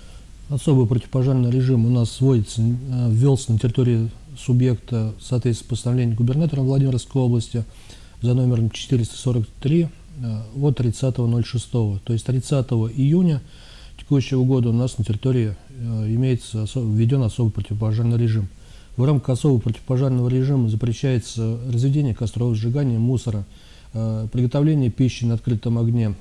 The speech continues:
проведение каких-либо огневых работ. То есть, э, все обряд-, э, запреты связаны с тем, чтобы, э, не допустить распространения вис-,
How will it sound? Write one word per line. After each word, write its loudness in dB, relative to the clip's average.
проведение 2
каких-либо 0
огневых 2
работ. -2
То 0
есть, -4
э, -2
все 0
обряд-, 0
э, -4
запреты 0
связаны 0
с -10
тем, -2
чтобы, 0
э, -4
не 0
допустить 0
распространения 0
вис-, -2